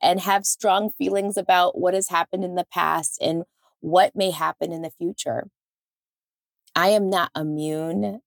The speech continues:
to the heartbreak that living in today's society can cause. But my goal is always to give you something to return to, something to help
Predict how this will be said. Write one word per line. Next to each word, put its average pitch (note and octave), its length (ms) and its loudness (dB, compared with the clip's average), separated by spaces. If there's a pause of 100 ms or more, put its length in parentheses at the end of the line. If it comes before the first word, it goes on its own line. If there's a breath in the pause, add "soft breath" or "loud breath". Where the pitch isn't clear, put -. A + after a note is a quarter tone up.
(200)
to D#3 560 2 (440)
the D#3+ 100 2
heartbreak D3+ 640 -2 (500)
that C#3+ 240 2 (140)
living G#3+ 540 0
in F3 260 -4
today's E3+ 500 -2
society D3+ 640 -2
can - 140 -12
cause. D3 540 -4 (1120)
But G3 160 2
my F3+ 160 2
goal G#3 420 2
is G3+ 240 0
always F3+ 400 2
to - 100 -8
give E3 220 -2
you E3+ 120 0
something F3 520 -4
to D#3+ 160 -4
return D3+ 600 -4
to, D#3+ 260 0
something D#3+ 600 -4
to - 160 -6
help - 360 -8